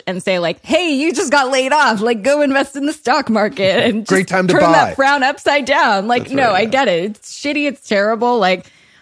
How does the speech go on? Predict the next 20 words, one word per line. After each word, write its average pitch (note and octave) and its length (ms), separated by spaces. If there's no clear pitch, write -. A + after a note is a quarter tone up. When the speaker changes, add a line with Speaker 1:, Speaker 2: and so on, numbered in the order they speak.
Speaker 1:
nobody A3 320
wants A3+ 220
to G3 60
hear E3+ 140
that G3 360
when F#3 200
you're F3 120
going D#3+ 320
through D#3 280
it. F#3+ 240
But A#3+ 200
nothing C4 360
lasts A#3+ 360
forever, G#3 500
uh, E3 260
the E3+ 100
good F#3+ 280
and F#3+ 200
the F#3+ 60
bad. - 400